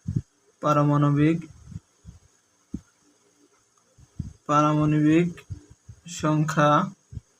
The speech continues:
বৃদ্ধি পাওয়ার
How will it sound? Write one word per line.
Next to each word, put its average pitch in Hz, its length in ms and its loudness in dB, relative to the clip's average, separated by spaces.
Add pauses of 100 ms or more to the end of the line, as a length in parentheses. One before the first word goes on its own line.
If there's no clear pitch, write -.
(3500)
বৃদ্ধি 151 540 0 (3500)
পাওয়ার 151 440 2